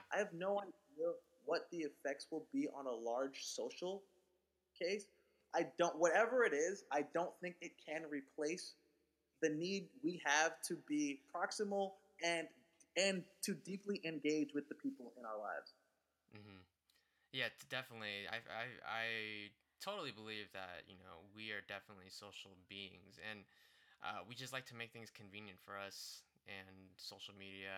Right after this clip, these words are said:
Speaker 2: and, and the internet
Speaker 1: To a
Speaker 2: and everything
Speaker 1: flaw,
Speaker 2: is trying to
Speaker 1: like,
Speaker 2: make it
Speaker 1: detrimentally to a flaw. What we think is,
Speaker 2: Mm-hmm.
Speaker 1: sometimes what we think is making things more convenient is actually to our, our,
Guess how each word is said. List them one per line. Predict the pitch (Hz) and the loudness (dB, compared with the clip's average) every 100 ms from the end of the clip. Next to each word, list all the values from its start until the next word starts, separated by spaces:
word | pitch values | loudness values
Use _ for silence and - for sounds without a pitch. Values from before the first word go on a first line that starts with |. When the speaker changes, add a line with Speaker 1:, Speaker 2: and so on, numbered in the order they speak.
| 95 | -8
Speaker 2:
and, | 95 - | -12 -16
and | 92 92 95 95 | -18 -18 -20 -12
the | 101 | -10
internet | 98 95 95 95 | -8 -6 -6 -6
Speaker 1:
To | |
a | 95 | -8
Speaker 2:
and | 95 | -10
everything | 101 98 175 | -10 -2 0
Speaker 1:
flaw, | 165 135 | 0 -2
Speaker 2:
is | - 151 | -4 2
trying | 160 165 | 4 2
to | 190 | -2
Speaker 1:
like, | |
Speaker 2:
make | 196 | -10
it | 190 | -10
Speaker 1:
detrimentally | - 196 180 - - - 139 269 208 | -4 -4 -4 -12 -12 -16 -14 -6 -2
to | 175 | 0
a | 160 | -2
flaw. | - 160 143 | 4 8 8
What | 143 147 | 8 4
we | 208 | 0
think | - 247 247 | 2 0 2
is, | 226 | -2
Speaker 2:
Mm-hmm. | 107 - | -2 -8
Speaker 1:
sometimes | 196 240 247 262 233 | 0 2 6 4 6
what | 233 | 4
we | 392 - | 2 -8
think | 220 - | -10 -6
is | 165 | -2
making | 170 180 185 175 - _ _ 180 | 0 0 0 -4 -10 _ _ -4
things | 180 - | -4 -2
more | 156 160 | -2 0
convenient | 156 139 147 165 160 | -2 -6 -6 -6 -2
is | 139 | 4
actually | 156 160 - 156 - | 4 4 2 -4 0
to | 151 | 2
our, | 139 131 - | 2 2 2
our, | 151 | 2